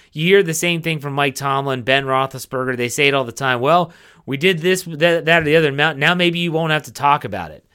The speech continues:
I'm sorry, guys, but I think they've only scored ten points total on opening drives this entire season. Think about that. A-, and yesterday, Sunday, there was again, first quarter, zero points.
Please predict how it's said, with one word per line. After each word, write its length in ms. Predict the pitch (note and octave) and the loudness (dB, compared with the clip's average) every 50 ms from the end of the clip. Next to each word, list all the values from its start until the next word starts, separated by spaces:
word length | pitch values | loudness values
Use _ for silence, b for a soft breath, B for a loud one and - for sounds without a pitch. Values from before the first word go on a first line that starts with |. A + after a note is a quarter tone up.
| b b b b b b b b | b b b b b b b b
I'm 180 | b - - A#3+ | b -6 -6 -4
sorry, 380 | - - E3+ D#3 C#3+ C3+ B2 | -2 0 2 2 4 2 2
guys, 340 | A#2 B2+ C3 C#3 D3+ D#3+ D#3+ | 2 4 4 4 4 2 0
but 240 | D#3+ - D#3+ D3+ - | -2 -6 -8 -8 -8
I 120 | - C#3+ D#3 | -8 -6 -6
think 180 | E3+ A#3+ B3+ | -4 -2 0
they've 160 | A3+ G#3+ F#3+ F#3 | 2 2 2 2
only 220 | G3 G3+ F#3+ D#3+ | 0 -2 -2 -4
scored 580 | C3+ - - - E3+ F#3+ F#3+ D#3 B2+ A#2+ - - | -4 -6 -6 -2 0 2 2 2 0 -2 -6 -12
ten 320 | - - D3 D3+ D#3 D3+ | -8 -6 -6 -4 -6 -6
points 480 | C3+ - D3 D3+ D#3+ D#3+ D3 A#2+ - - | -6 -6 -6 -4 -4 -4 -6 -8 -10 -10
total 460 | - C#3 D3 D#3 D#3+ C3+ A2+ G#2+ G#2+ | -6 -4 -2 -2 0 -2 -2 -2 -4
on 100 | A2+ A#2 | -4 -2
opening 400 | A#2 B2 C3 B2 B2+ A#2+ A#2 A2+ | -2 -2 -2 -2 -4 -8 -8 -8
drives 480 | G2+ A2 A#2 B2+ C#3 C#3+ C3+ A2+ G#2 | -4 0 2 4 4 4 4 2 0
this 180 | G#2+ A2 G2+ - | -4 -8 -10 -10
entire 440 | A2+ G2+ - B2+ C3 C#3+ C#3+ B2+ A2 | -10 -10 -6 -4 -2 -2 -2 -2 -4
season. 500 | - - - E3 E3+ C#3+ G2+ E2 C#2 - - | -6 -8 -8 -6 -6 -8 -8 -12 -18 -16 -10
Think 180 | - G3+ A3+ G#3+ | -8 -8 -6 -6
about 280 | F3 D3+ C3 A#2 F#2 | -4 -4 -4 -6 -6
that. 260 | F2+ F2 E2 D#2 - _ b b b b b b b b b b b | -10 -14 -14 -16 -20 _ b b b b b b b b b b b
A-, 260 | b E3 E3+ E3+ E3+ E3 | b -4 -2 0 -2 -2
and 280 | D#3+ D#3 D#3 D3 C3 | -2 -4 -8 -4 2
yesterday, 520 | C3 C3+ D#3+ E3 - - F#3 F3+ F#3+ G3 G3 | 4 4 4 2 0 -4 -2 0 0 0 0
Sunday, 600 | F#3+ - F#3+ G3+ G3+ G3 E3 E3 E3 D#3+ D#3 D#3+ b b b b b b b _ _ _ - | 0 0 0 0 0 0 0 0 0 0 -2 -4 b b b b b b b _ _ _ -8
there 220 | - A#2 B2+ D3 D#3+ | -2 2 2 2 4
was 220 | D#3 E3 F3 E3+ | 4 2 2 2
again, 320 | F3+ F3 F#3+ G3 F#3 E3 | 2 2 4 4 4 2
first 340 | D#3 - D#3+ E3 D#3+ D#3 - | 0 -2 -2 -2 -2 -2 -4
quarter, 460 | - E3 F3 F#3 F#3 G3 G3 E3+ - _ _ - - | -4 -2 -2 0 0 0 0 -2 -6 _ _ -16 -12
zero 440 | G#2 A2 C3+ D3+ D#3+ D#3+ D#3 D3 | -8 -4 -2 0 2 2 2 2
points. 540 | C#3 - - C3 A#2+ G#2 F#2+ D#2+ - - - | 2 0 0 -2 -2 -2 -8 -12 -14 -16 -16